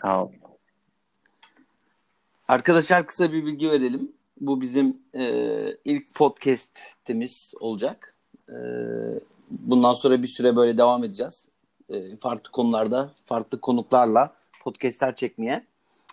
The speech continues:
Speaker 2: E, bugün Yiğit'le beraberiz. E, konumuz da, e, Craft'a ilk ne zaman geldik, e, neler hissettik, nasıl tanıştık, e, ve hayatımızda neleri değiştirdi, bu konuları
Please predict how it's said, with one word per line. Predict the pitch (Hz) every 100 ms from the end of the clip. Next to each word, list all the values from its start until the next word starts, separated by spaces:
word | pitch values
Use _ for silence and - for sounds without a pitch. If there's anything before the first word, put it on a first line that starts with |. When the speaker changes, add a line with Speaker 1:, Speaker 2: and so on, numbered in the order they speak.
| _ _ -
Speaker 2:
E, | - 117 123
bugün | 139 165 170
Yiğit'le | 151 175
beraberiz. | 175 143 127 120 110 107 - -
E, | 117 113
konumuz | 113 143 143 165 185 147
da, | 160 208 220 - _ _ _ _ -
e, | 120 - -
Craft'a | 156 160 160 202
ilk | 180 190 180 -
ne | 165 151
zaman | 180 185 165
geldik, | 123 113 113 - _ - -
e, | - 120 117
neler | - 147 151
hissettik, | 156 143 131 - - - -
nasıl | 147 143 -
tanıştık, | - 131 117 - 190 - -
e, | - 123 117 104 104 98 101 - 139
ve |
hayatımızda | 143 143 139 147 151 131 147
neleri | 147 139 151
değiştirdi, | 147 139 - 120 113 156 311
bu | 240
konuları | - 143 147 208